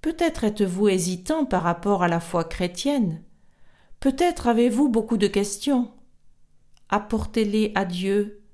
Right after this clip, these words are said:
demandez-lui de vous répondre. Ce qui fait naître la foi et qui la fortifie, c'est d'écouter et de recevoir la parole de Dieu.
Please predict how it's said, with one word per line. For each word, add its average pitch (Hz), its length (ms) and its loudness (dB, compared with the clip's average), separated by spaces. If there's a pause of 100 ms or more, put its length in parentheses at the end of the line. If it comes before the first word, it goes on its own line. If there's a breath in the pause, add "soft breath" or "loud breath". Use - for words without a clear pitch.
(200)
demandez-lui 180 680 2
de 156 80 -4
vous 156 120 -6
répondre. 156 720 -8 (760)
Ce - 200 -4
qui 185 200 -2
fait 170 200 -2
naître 226 380 2
la 208 140 2
foi 262 420 0
et 208 80 2
qui 214 140 -4
la 180 100 2
fortifie, 185 880 -6 (480 soft breath)
c'est - 240 -2
d'écouter 247 640 2
et 214 40 0
de 170 100 0
recevoir 185 680 0
la 170 100 -4
parole 165 440 -2
de 160 100 -8
Dieu. 151 500 -8